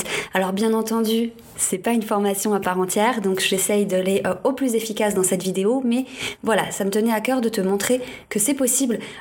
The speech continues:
euh, et que c'est facile et que c'est intuitif. Donc si t'as envie de t'inscrire à cet atelier, n'hésite pas, tu peux d'ores et déjà le retrouver sur mon site internet, donc dans le lien de cet épisode. Bref, revenons-en à nos moutons.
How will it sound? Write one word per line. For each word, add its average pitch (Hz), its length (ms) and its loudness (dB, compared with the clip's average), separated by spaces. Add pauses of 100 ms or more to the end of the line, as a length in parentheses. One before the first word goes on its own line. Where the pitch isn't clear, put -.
(100)
euh, 196 140 2 (100)
et 202 80 0
que 247 120 2
c'est 277 140 2
facile 208 600 0
et 196 60 -2
que 226 100 2
c'est 233 260 0
intuitif. - 580 0 (440)
Donc 254 100 2
si 320 100 -2
t'as 330 120 0
envie 285 140 2
de 294 40 -12
t'inscrire 262 360 -2
à 254 60 2
cet 233 200 -2
atelier, 214 640 0
n'hésite 220 340 0
pas, 190 300 2
tu - 100 -6
peux 190 280 2
d'ores 185 200 0
et 196 40 2
déjà 190 200 2
le 208 80 4
retrouver 196 380 0
sur 214 160 2
mon 185 120 2
site - 220 0
internet, 208 600 0
donc 208 160 2
dans 254 120 0
le 262 80 2
lien 247 200 2
de 269 60 0
cet - 160 -2
épisode. 202 280 -2 (540)
Bref, 240 500 0 (240)
revenons-en 269 760 0
à 226 100 2
nos 269 260 2
moutons. 240 400 0